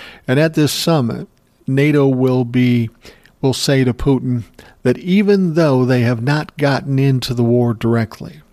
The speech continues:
they're not fighting alongside the, uh, Ukrainians. Should he resort to chemical weapons or possibly nuclear weapons,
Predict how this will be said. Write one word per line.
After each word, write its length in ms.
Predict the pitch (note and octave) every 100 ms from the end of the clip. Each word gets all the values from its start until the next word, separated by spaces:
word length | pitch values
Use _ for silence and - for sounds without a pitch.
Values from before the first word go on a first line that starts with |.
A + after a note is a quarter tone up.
| _ _ _ - _ -
they're 100 | A#2+
not 220 | C3+ C3+
fighting 440 | - C3+ B2 A2+
alongside 1080 | G#2+ A2 A2+ A2 A2 A2 - A#2+ G#2+ G#2+ A2
the, 360 | A2+ G#2+ G2 G2
uh, 160 | G2
Ukrainians. 960 | - A#2+ - C3 A2 G2+ D3+ D#3 - - _ _ _ _ _ _ _ _ _ _ - - - _
Should 280 | - E3 G3
he 180 | E3 F#3+
resort 640 | D#3+ D#3 B2+ C#3 A#2 A2+
to 100 | -
chemical 560 | A#2+ - B2+ B2+ - B2
weapons 480 | A#2 G#2 A#2 B2+ D3
or 180 | C3
possibly 720 | C#3 B2+ B2+ B2 B2+ B2 A#2
nuclear 500 | G#2+ B2 E3 - A2+
weapons, 560 | G#2+ G2+ G2+ G#2+ A2 -